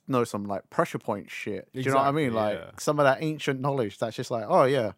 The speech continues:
Speaker 1: sorted it."
Speaker 2: Regardless, yeah. So, like, my, my guys, like, might have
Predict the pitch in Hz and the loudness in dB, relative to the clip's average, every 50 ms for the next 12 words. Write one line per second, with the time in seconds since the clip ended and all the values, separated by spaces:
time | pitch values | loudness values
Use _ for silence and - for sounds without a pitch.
0 | _ _ _ - - - 220 202 190 170 151 156 156 160 - - _ _ - 123 | _ _ _ -4 2 4 6 6 6 6 4 4 4 2 0 -6 _ _ -8 -6
1 | 127 120 143 135 123 107 104 101 95 127 139 131 120 117 - 151 143 143 135 135 | -2 0 0 0 0 -2 -6 -8 -6 -4 -4 -2 -2 -2 -2 -2 0 0 0 0
2 | 113 117 139 160 160 156 147 139 - - 135 139 139 135 113 131 131 127 120 113 | -2 -2 0 2 2 2 2 0 -2 -4 -4 -4 -4 -2 0 0 0 0 0 -2
3 | 120 113 104 120 127 123 117 110 110 117 113 104 | -4 -4 -4 -2 -2 -2 -2 -2 -2 -2 -4 -4